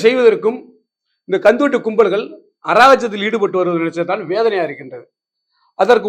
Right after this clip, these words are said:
உதாரணமாக எனது அருமை நண்பர் பிரேம்குமார் அவர்கள் வந்து மதுரை ஒத்தக்கடை மெயின் ரோட்ல வந்து பஞ்சு விலாஸ் ஹோட்டல் என்று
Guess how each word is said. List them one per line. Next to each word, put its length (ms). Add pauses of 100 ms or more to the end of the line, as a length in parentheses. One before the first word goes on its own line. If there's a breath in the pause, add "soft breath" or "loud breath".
உதாரணமாக 480 (1400)
எனது 240
அருமை 300
நண்பர் 300 (920)
பிரேம்குமார் 520
அவர்கள் 260
வந்து 160 (920)
மதுரை 240 (100)
ஒத்தக்கடை 400 (1160)
மெயின் 220
ரோட்ல 280
வந்து 140 (920)
பஞ்சு 280
விலாஸ் 300
ஹோட்டல் 300
என்று 180